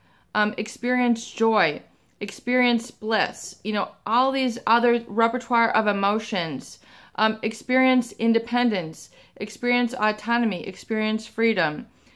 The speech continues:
experience, um, you know, uh, solace, um, experience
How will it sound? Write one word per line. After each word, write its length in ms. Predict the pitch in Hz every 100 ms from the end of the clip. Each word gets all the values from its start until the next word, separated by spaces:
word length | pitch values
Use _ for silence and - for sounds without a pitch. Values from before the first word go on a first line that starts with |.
| _ _ -
experience, 800 | 202 - 247 247 240 233 - - - _ -
um, 500 | 214 208 202 196 - _ -
you 120 | 220
know, 240 | 202 196 -
uh, 240 | 202 190
solace, 920 | 185 - 208 233 190 - 165 - - _ _ _ _ -
um, 280 | 202 196 -
experience 960 | 214 - - 240 233 226 226 226 -